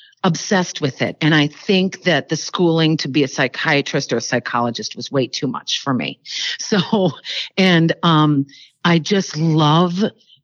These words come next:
human behavior and people and why they do things. I'm a curious, curious human being. And so that's basically how it started. Um,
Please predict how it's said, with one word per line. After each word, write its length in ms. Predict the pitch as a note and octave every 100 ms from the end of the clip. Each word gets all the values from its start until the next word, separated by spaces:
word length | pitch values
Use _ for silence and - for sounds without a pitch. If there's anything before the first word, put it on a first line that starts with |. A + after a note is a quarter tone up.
| -
human 340 | - G#3+ F#3
behavior 560 | F3 F3 F3 A3+ F#3+ D#3
and 140 | C#3
people 580 | C3+ F#3 F#3 F#3+ F3 E3+ - -
and 160 | D#3 D3+
why 240 | D#3 F3
they 140 | F3 E3
do 220 | C#3+ D#3
things. 340 | - F#3 F#3+ -
I'm 80 | D3+
a 80 | C3+
curious, 720 | - - F#3 F#3 G3 F#3 F3+
curious 560 | - - E3+ D#3 D3 C#3
human 380 | - C#3+ B2+ A#2+
being. 300 | G#2+ G2 - - - - -
And 120 | D#3+
so 500 | - - D#3+ D#3 D3+ - - -
that's 240 | G3 -
basically 640 | - F3+ F3+ - A#3 A#3 A3
how 240 | F#3+ E3+
it 100 | C#3+
started. 680 | - - C3 C#3 F#3 B3 B3+ _ _ _ _ -
Um, 520 | D#3+ C#3+ C#3+ C#3